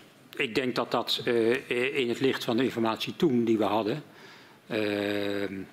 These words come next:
verstandig is. Ehm,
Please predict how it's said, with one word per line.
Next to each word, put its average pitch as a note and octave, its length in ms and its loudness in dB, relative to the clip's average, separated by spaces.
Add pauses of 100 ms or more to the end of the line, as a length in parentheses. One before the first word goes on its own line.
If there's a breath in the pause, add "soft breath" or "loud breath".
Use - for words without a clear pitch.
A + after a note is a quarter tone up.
(220)
verstandig A2 760 -2
is. D3+ 580 0
Ehm, G2+ 760 -8